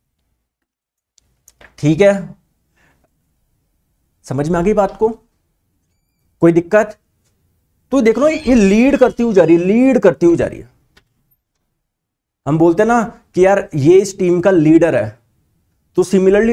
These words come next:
इसके बारे में जानकारी कौन दे रही है? ये लाइन दे रही है, इधर बता रही है कि भैया इसका जो डायमीटर है वो ये है।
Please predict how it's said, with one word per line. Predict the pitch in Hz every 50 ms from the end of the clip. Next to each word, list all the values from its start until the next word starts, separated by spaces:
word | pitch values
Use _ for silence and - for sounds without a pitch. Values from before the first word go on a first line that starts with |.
| 208 -
इसके | 190 - - - - - - 247 240 233
बारे | 202 196 185 190 208 202
में | 202 208 214 208 196
जानकारी | 202 185 185 190 196 170 202 196 202 208 208
कौन | - 190 190 202 202
दे | 185 190 175
रही | 190 214
है? | 220
ये | 202 220 208
लाइन | 185 165 156 175 175 165
दे | 156
रही | 135 139 160
है, | 175 165 175 - -
इधर | 160 151 202 208
बता | 165 160 131 135
रही | 131 151 170
है | 190 175
कि | 160 170 160
भैया | 131 127 135 143 185 196
इसका | 170 147 - - 156
जो | 151 156
डायमीटर | 156 147 120 120 120 - 123 120 139
है | 160
वो | 160 147
ये | 131 101 82
है। | 107 117